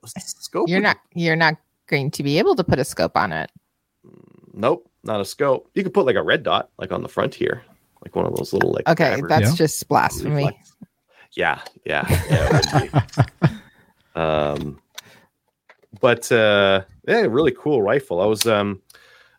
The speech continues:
Speaker 1: uh, one of, one of our, our viewers or listeners was, uh, was commenting on Facebook there, and he's trying to <laughs> convince me to sell it to him <laughs> so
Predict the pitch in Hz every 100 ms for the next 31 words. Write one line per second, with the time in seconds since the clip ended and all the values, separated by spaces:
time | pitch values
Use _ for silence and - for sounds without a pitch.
0 | - 95 92 90 92 87 82 101 101 92
1 | - 101 90 87 82 80 - - 85 82
2 | 82 78 76 - - 90 92 95 90 95
3 | 95 - 90 87 87 - 85 82 - 82
4 | 85 82 - 76 - 82 85 - 85 80
5 | 85 85 - - - 82 82 80 - -
6 | 95 - 127 - 127 - 147 123 - 123
7 | 151 - 113 104 98 - - - - -
8 | - 160